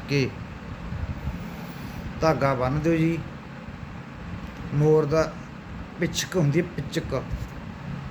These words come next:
ਇਹ ਸਾਧੂ ਸੰਤਾਂ ਨੂੰ ਪਤਾ ਹੁੰਦਾ ਜਿਹੜੇ ਥੌਲੇ ਪਾਉਂਦੇ ਨੇ। ਇਹ ਪਿਚਕ ਨਾਲ ਮੋਰ ਦੇ ਖੰਭਾਂ ਦੇ ਨਾਲ ਫਿਰ ਇਹ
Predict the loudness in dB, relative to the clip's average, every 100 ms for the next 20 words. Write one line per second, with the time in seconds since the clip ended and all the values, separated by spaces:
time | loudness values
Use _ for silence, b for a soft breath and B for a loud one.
0 | -4 2 4 6 4 2 2 2 2 2
1 | 4 4 4 2 2 0 2 4 4 2
2 | -2 -2 -2 -4 -6 -10 -12 -12 -10 -10
3 | -10 -10 -10 -10 -10 -10 -4 -2 2 2
4 | 4 4 6 6 8 8 6 6 2 2
5 | 0 2 2 4 4 4 4 4 4 4
6 | 2